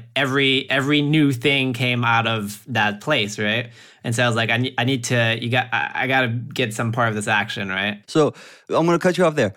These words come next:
Speaker 2: What was it like making that leap? I, I mean,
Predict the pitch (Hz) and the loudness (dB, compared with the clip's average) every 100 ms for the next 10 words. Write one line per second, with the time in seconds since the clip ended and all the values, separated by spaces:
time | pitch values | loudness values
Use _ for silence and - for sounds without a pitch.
0 | _ - 127 175 208 180 147 151 139 143 | _ -2 2 4 4 2 2 2 2 0
1 | 147 131 113 104 127 - - 107 143 107 | 2 2 4 4 2 2 -2 0 0 0
2 | - 127 101 127 120 95 | 0 0 2 2 2 -2